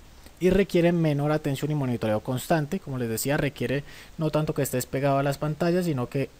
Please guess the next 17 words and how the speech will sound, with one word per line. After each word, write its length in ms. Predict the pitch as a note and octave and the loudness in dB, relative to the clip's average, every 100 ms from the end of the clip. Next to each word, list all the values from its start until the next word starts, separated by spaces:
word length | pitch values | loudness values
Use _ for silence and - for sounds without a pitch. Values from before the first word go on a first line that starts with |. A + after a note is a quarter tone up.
| - | -4
hagas 240 | C#3+ D#3 | -2 0
un 260 | D#3+ D#3+ D3+ | 0 0 2
buen 140 | D3 | 2
análisis, 520 | D3 D#3 E3 F#3+ F#3 - | 2 0 -2 -2 -6 -4
una 160 | C#3+ | -2
buena 220 | C#3+ D3 D3+ | 0 0 0
ejecución 480 | D3 C3 F3 F#3+ - | -2 -4 -2 -2 -2
y 100 | C#3 | -2
dejes 420 | C3 A#2+ C#3 - - - - - | 0 0 0 -2 -10 -18 -16 -2
correr 320 | C#3 C3+ B2+ | 2 2 2
tu 100 | D3 | -2
operación 460 | C#3 B2 A#2 B2+ | -2 -2 -2 -4
sin 140 | C3+ B2 | -2 -2
ningún 200 | G#2+ G#2+ | -2 -4
tipo 220 | A#2 A#2+ | -6 -6
de 60 | A#2+ | -4
problema. 400 | B2+ D3+ A#2 | 0 0 0